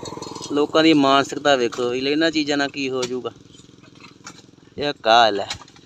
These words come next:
ਚੁੰਨੀ ਬਾਬੇ ਦੀ ਵੇਖ ਤੂੰ ਕਿੱਡੀ ਵੱਡੀ ਆ, ਜਿਹੜੇ ਬਾਬੇ ਦਾ ਟੂਣਾ ਵੇਖ ਤੂੰ ਕਿੱਡੀ ਵੱਡੀ ਚੁੰਨੀ ਆ ਬਈ ਇਹਦੀ।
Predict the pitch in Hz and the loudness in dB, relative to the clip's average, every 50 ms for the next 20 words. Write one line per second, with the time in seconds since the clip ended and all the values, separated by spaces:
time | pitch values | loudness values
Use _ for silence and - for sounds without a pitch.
0 | - - - _ _ - - - - - - 151 147 143 139 139 139 135 127 123 | -20 -20 -20 _ _ -20 -20 -20 -18 -10 -6 -2 0 2 4 4 4 4 4 2
1 | 123 113 117 117 113 113 110 110 110 110 107 - 110 107 120 107 104 107 107 107 | 2 2 0 -2 0 0 -2 -2 -2 -2 -4 -6 -10 -12 -12 -10 -8 -6 -6 -4
2 | 117 123 120 113 104 104 98 101 107 120 117 113 107 101 107 107 104 - 107 104 | -4 -6 -6 -4 -4 -4 -4 -2 -2 -2 -2 0 0 0 0 0 -2 -4 -6 -6
3 | 101 104 104 101 104 104 104 - 113 - 131 123 123 127 131 135 139 143 120 120 | -4 -4 -4 -4 -4 -6 -6 -8 -8 -10 -10 -6 -2 -2 0 0 0 0 0 0
4 | 120 117 - 123 117 117 113 120 123 123 120 117 123 131 131 127 131 120 | 0 0 -2 -4 -4 -4 -4 -2 -2 -2 -2 0 0 0 0 0 -2 -6